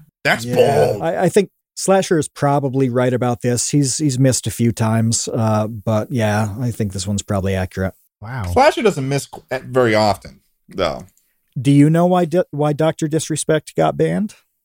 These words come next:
Speaker 1: I don't. I
Speaker 2: Yeah,
Speaker 1: do
Speaker 2: well,
Speaker 1: not.
Speaker 2: Slasher promised all of us, uh, that a long, long time ago, and then we never heard anything again. So when I think of Slasher, I think of that.
Speaker 1: He follows me now. Maybe I should,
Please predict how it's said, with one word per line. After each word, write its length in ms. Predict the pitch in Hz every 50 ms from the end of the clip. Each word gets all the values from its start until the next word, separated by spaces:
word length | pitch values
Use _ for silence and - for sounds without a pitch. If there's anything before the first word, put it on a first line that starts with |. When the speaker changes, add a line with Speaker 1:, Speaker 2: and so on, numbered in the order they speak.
| _ - - _ _
Speaker 1:
I 120 | 82 80 78
don't. 360 | 78 80 82 87 85 73 - _ _ _ _ _ _ _ _ _ _ _ _ _ _ _ - -
I 40 | -
Speaker 2:
Yeah, 180 | 151 156 135 87
Speaker 1:
do 60 | 87
Speaker 2:
well, 160 | 82 80 -
Speaker 1:
not. 120 | - - -
Speaker 2:
Slasher 380 | - 151 147 147 - - 135
promised 520 | - - 139 135 131 135 123 - - - - - _ _ _ -
all 180 | 135 139 139
of 100 | 127 98
us, 360 | 110 107 - - - - - - _ - - - -
uh, 440 | 117 113 110 107 107 104 104 104 104 117 -
that 420 | 131 104 110 107 110 95 80 - - - _ _ _
a 80 | - 117
long, 300 | 107 117 117 117 113 110
long 200 | 110 110 110 98
time 220 | - 117 110 110 107
ago, 200 | 101 98 92 95
and 100 | 101 104
then 100 | 98 98
we 80 | 98
never 200 | 98 101 95 101
heard 140 | 98 104 98
anything 300 | 98 95 87 - 101 95
again. 360 | 90 87 98 101 98 90 85 82
So 320 | - - 90 87 87 - _ _ _ _ _
when 120 | 120 123 131
I 60 | 127
think 160 | - 139 117
of 60 | 110
Slasher, 420 | - - 120 113 117 110 - 113 104
I 60 | 101
think 220 | - 117 110 98 -
of 100 | 92 76
that. 280 | 92 95 95 92 - - - - - _ _ _ _ _
Speaker 1:
He 80 | - 117
follows 420 | - - - 175 113 120 110 92
me 100 | - 82
now. 180 | 76 76 76 78
Maybe 200 | 80 80 85 92
I 60 | 92 92
should, 260 | 92 - - 76 -